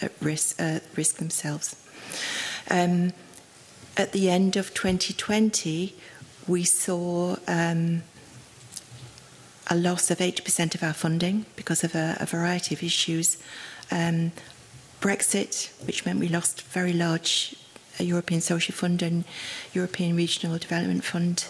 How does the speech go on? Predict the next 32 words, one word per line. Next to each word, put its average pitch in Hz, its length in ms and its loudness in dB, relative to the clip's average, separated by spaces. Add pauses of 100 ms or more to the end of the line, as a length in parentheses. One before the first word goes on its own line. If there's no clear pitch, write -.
(120)
um, 170 500 0
monies, 185 380 0 (800)
and 180 220 2
also 170 300 2
because - 360 -2
of - 260 -4
contracting 170 800 0 (720)
on 165 160 0
a 165 60 0
competitive - 640 -2
level 170 300 0
with 160 300 -2 (180)
very 165 220 0
large 160 340 0
mainstream 160 420 0
organisations. 160 800 -2 (1160)
Um, 170 380 2 (300)
we 185 80 4
thought 175 220 0
that 185 140 0
was - 140 0
fine 190 400 4
because 170 600 -2
we 170 220 2 (320)
could, 170 500 0
uh, 170 160 2
rely 170 360 2
on 170 260 2
income - 380 0
generated 170 480 2
from 170 260 0
our 165 300 2